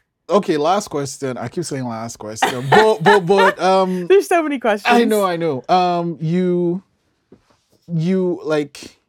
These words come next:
Speaker 1: do you ever get people on Instagram saying, "You know, I see you do this. Do you wanna, like, train me? Or can I
Speaker 2: Yeah.
Speaker 1: train with you?" Uh, how do you handle that?
Speaker 2: I say, "I'm gonna be honest with you. I'm not a cer-,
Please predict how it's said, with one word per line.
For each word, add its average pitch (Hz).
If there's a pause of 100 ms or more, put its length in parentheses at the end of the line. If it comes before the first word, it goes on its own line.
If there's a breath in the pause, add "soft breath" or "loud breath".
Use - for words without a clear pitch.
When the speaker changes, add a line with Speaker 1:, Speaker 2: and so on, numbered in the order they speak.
(1300 soft breath)
Speaker 1:
do 156
you 190
ever 233
get 247
people 208
on 180
Instagram 185
saying, 165
"You 233
know, 254
I 208
see 247
you 226
do 214
this. 214
Do 202
you 202
wanna, 190
like, 151
train 185
me? 190
Or 147
can 196
I 185
Speaker 2:
Yeah. 185
Speaker 1:
train 185
with 175
you?" 180
Uh, 135
how 185
do 196
you 180
handle 160
that? 110 (360)
Speaker 2:
I 185
say, 175 (540)
"I'm 170
gonna 180
be 202
honest 170
with 214
you. 214
I'm 160
not 156
a 151
cer-, 165